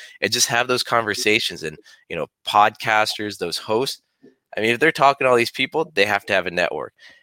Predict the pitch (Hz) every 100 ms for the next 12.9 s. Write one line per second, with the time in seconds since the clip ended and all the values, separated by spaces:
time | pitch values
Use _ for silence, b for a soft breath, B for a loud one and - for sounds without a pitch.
0 | b - 104 - 113 110 - 110 98 -
1 | B B - 82 71 - 139 - 139 139
2 | 131 135 131 - - 120 110 - 104 92
3 | 90 85 67 - _ _ _ - 85 80
4 | 78 _ _ - - 90 87 80 - -
5 | 131 127 - - - 110 85 90 82 78
6 | B B - 71 67 71 98 110 107 -
7 | 110 110 - 98 98 - 170 143 127 -
8 | 127 143 135 117 - - 107 123 - 85
9 | - - - 123 127 131 117 104 107 110
10 | 117 117 95 58 _ - 95 104 104 107
11 | 104 95 92 98 117 139 - B B B
12 | 127 - - 143 - 135 135 147